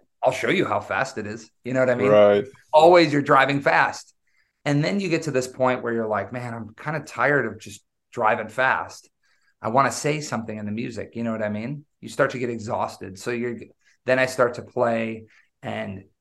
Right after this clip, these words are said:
Speaker 1: kinda hone in on the style I really want, what I really wanna say. And then I feel like, you know,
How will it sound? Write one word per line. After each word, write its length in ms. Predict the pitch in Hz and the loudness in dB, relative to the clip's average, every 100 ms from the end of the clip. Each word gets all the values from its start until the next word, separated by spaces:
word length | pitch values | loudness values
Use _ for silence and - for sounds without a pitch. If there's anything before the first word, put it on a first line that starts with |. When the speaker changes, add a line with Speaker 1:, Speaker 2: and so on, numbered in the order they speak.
| - | -10
Speaker 1:
kinda 180 | 127 113 | -6 -6
hone 280 | 123 127 | -4 -4
in 100 | 120 | -2
on 100 | 113 | -4
the 80 | 107 | -6
style 380 | 101 - 104 107 | -6 -4 -2 -2
I 80 | 98 | -4
really 320 | 98 117 123 | -6 -6 -6
want, 300 | 95 80 - _ _ | -8 -12 -16 _ _
what 160 | 123 | -2
I 40 | 117 | -2
really 240 | 123 190 | -2 -6
wanna 200 | 120 85 | -6 -10
say. 260 | - - - _ _ _ _ _ _ | -14 -16 -18 _ _ _ _ _ _
And 120 | 147 | -4
then 100 | 180 | -2
I 80 | 240 | -4
feel 280 | 233 175 160 | -4 -6 -2
like, 440 | 135 123 117 - _ _ | 0 -2 -4 -14 _ _
you 140 | 120 117 | -6 -4
know, 340 | 113 110 | -6 -8